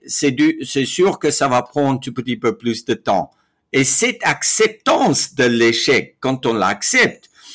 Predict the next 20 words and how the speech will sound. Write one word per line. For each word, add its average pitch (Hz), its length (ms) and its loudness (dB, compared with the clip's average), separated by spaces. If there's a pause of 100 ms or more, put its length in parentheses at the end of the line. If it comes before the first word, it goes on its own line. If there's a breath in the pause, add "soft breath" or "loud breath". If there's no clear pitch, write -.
(120)
ça 143 280 2
nous 160 500 4
fait, 170 460 2 (420)
euh, 135 180 2 (120)
avancer 131 560 2
dans 123 120 0
la 110 200 2
vie. 107 400 -2
Et 127 120 2
c'est 147 500 2 (420 soft breath)
ça - 580 0
qui 143 160 0
est 139 240 0
clé 190 400 4
dans 123 460 -2
tout 190 160 0
ce - 120 0
qu'on 143 280 2
veut 127 120 2
faire, 143 520 2